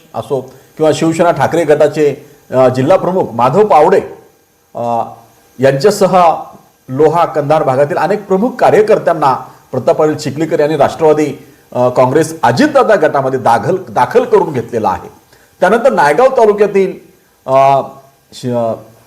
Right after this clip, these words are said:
भाजपचे तरुण नेते, अ,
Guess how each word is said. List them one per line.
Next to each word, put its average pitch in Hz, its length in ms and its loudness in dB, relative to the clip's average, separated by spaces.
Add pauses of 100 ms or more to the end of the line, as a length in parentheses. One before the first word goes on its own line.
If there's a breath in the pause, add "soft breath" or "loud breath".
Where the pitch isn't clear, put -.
(1300)
भाजपचे 143 440 0
तरुण 233 360 2
नेते, 143 400 -6 (760)
अ, 107 320 0